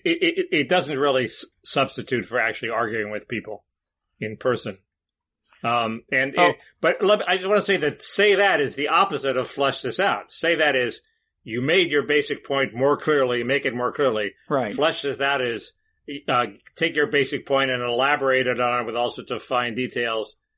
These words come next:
Speaker 1: that people don't care about.
Speaker 2: The other thing we said in olden times was,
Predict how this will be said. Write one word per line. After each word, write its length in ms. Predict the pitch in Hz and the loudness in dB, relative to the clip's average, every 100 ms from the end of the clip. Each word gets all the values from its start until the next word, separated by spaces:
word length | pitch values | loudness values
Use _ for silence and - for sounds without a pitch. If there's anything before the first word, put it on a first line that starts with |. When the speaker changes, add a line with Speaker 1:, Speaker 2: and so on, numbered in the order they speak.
| _ _ _ | _ _ _
Speaker 1:
that 120 | 120 107 _ | -8 -8 _
people 220 | 127 120 | -6 -4
don't 180 | 117 117 | -4 -2
care 160 | 135 117 | 0 -2
about. 200 | 95 92 _ _ _ _ _ | -2 -10 _ _ _ _ _
Speaker 2:
The 140 | 190 | 2
other 180 | 233 254 | 4 4
thing 240 | 220 196 165 | 4 2 4
we 120 | 160 | 4
said 260 | - 165 | 4 4
in 120 | 151 139 | 6 6
olden 380 | 147 147 143 | 6 6 4
times 460 | 131 147 139 135 117 | 6 4 6 4 4
was, 380 | 135 131 120 | 4 4 2